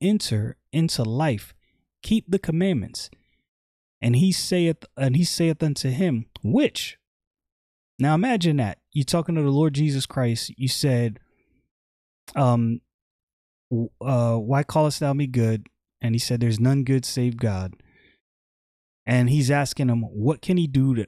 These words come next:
to, to, to have eternal life?" And he says, "All right, keep the commandments." Which one? Think about that. L-, seriously think about that. Keep the commandments, as in keep them all. So this, in my, my,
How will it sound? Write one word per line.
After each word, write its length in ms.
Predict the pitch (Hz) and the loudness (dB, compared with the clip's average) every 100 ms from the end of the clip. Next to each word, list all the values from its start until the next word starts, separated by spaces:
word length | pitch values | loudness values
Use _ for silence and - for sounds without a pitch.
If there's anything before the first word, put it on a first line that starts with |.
| - | -6
to, 320 | - 117 113 - | -2 0 0 -2
to, 340 | 127 120 107 _ _ _ - | -2 -2 -4 _ _ _ -6
to 160 | 123 | -4
have 520 | 107 101 143 139 117 - | -2 0 0 0 -2 -6
eternal 500 | 135 - 151 139 123 | -6 -4 0 0 2
life?" 260 | 151 123 | 0 -2
And 100 | - | 0
he 120 | 127 180 | 0 0
says, 260 | - 156 | 0 -2
"All 60 | 208 | 0
right, 200 | 180 - | -2 -2
keep 220 | - 196 | -4 -2
the 80 | 185 | -4
commandments." 640 | - 160 135 98 - - - _ _ | -2 0 0 -2 -8 -14 -16 _ _
Which 520 | 226 139 147 277 - | -14 -4 0 2 2
one? 360 | 269 269 131 92 _ _ _ _ _ _ _ _ _ _ _ _ _ | 0 0 -2 -4 _ _ _ _ _ _ _ _ _ _ _ _ _
Think 160 | 214 | 0
about 300 | 240 170 123 | 2 0 0
that. 200 | 107 90 - _ _ _ - - | -2 -8 -12 _ _ _ -20 -4
L-, 120 | 156 - | -4 -4
seriously 580 | - - 240 240 - 196 | -4 0 2 2 0 -2
think 200 | 190 175 | 0 0
about 280 | 143 117 - | 0 -2 -4
that. 180 | 90 - _ _ _ _ - | -10 -12 _ _ _ _ -2
Keep 260 | 208 202 | 0 0
the 140 | 143 170 | 0 0
commandments, 580 | - 143 165 139 113 135 | 2 0 2 2 0 0
as 220 | 131 120 | 0 2
in 180 | 131 - - | 0 -2 -4
keep 240 | 190 185 | -4 0
them 180 | 139 131 | 0 2
all. 380 | 151 101 82 - _ _ _ _ _ _ _ _ - | 2 0 -4 -14 _ _ _ _ _ _ _ _ -2
So 180 | 160 | 2
this, 180 | 160 185 - | 2 0 -2
in 140 | 147 | 0
my, 260 | 120 156 240 | 2 2 2
my, 180 | 170 | 0